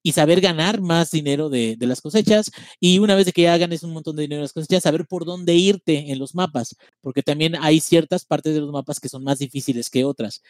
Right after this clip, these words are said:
Y si eliges irte por unas de las más difíciles, entonces vas a tardar más o te van a matar o te van a bajar mucha sangre o no vas a obtener las cosas que tienes ahí. Entonces,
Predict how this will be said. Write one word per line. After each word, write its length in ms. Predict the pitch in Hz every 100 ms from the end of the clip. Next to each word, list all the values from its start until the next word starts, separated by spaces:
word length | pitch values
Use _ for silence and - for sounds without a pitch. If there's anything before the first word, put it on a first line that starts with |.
| _
Y 80 | -
si 120 | -
eliges 280 | 147 185 220
irte 240 | 220 202
por 160 | 180 175
unas 200 | 180 175
de 80 | 131
las 200 | 120 -
más 300 | 180 240 254
difíciles, 640 | 220 196 208 220 262 - _ _
entonces 600 | 143 151 160 170 180 170 - _ -
vas 340 | 147 151 151
a 60 | 185
tardar 360 | 135 131 156
más 220 | 202 202
o 100 | 170
te 100 | 131
van 120 | 135 147
a 60 |
matar 300 | 135 127 175
o 40 | 165
te 100 | 135
van 120 | 135
a 40 |
bajar 240 | 127 120 127
mucha 260 | 131 139
sangre 360 | 135 185 180 180
o 120 | 139
no 140 | 135 151
vas 100 | 156
a 60 |
obtener 240 | 135 131 131
las 140 | 131
cosas 280 | - 143 131
que 80 | 131
tienes 240 | 131 131
ahí. 120 | 160
Entonces, 280 | 185 180 170